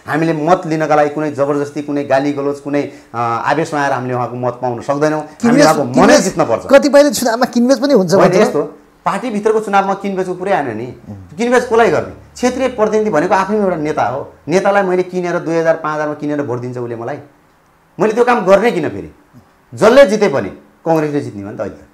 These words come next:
Speaker 1: कङ्ग्रेसभित्रको लोकतान्त्रिक पद्धति हो नि त यो। को-, लोकतन्त्रको सुन्दर पक्ष भनेको, ब्युटी भनेकै के हो त भने निर्वाचन हो। त्यो निर्वाचनमा आन्तरिक प्रतिस्पर्धामा छौँ हामी। कहिलेसम्म? बक्सा थाप्नको दिनसम्म।
Speaker 2: ठिक छ।
Speaker 1: त्यसको भोलिपल्टबाट हामी के छौँ?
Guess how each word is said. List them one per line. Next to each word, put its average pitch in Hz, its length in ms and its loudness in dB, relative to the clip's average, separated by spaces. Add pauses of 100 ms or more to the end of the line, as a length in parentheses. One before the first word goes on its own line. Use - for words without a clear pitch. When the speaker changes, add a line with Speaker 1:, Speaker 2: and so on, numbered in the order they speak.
Speaker 1:
कङ्ग्रेसभित्रको 196 600 0
लोकतान्त्रिक 185 520 0
पद्धति 180 320 -2
हो 151 80 -2
नि 165 60 -8
त - 40 -6
यो। 87 140 -8 (600)
को-, 147 180 -4 (400)
लोकतन्त्रको 233 500 4
सुन्दर 240 340 2
पक्ष 220 280 2
भनेको, 175 360 4
ब्युटी 220 320 0
भनेकै 208 260 4
के 220 120 -4
हो 214 120 6
त 175 60 -4
भने 156 280 -4 (200)
निर्वाचन 170 380 -2
हो। 147 100 -14 (600)
त्यो 208 100 0
निर्वाचनमा 185 520 0
आन्तरिक 202 440 -4
प्रतिस्पर्धामा 165 520 -4
छौँ 147 160 -8
हामी। 120 200 -6
कहिलेसम्म? 226 800 2 (1040)
बक्सा 165 240 0
थाप्नको 147 340 -6
दिनसम्म। 131 340 -8
Speaker 2:
ठिक 120 100 -16
छ। - 240 -16
Speaker 1:
त्यसको 214 260 2
भोलिपल्टबाट 214 540 2
हामी 202 160 4
के 208 140 0
छौँ? 220 320 -6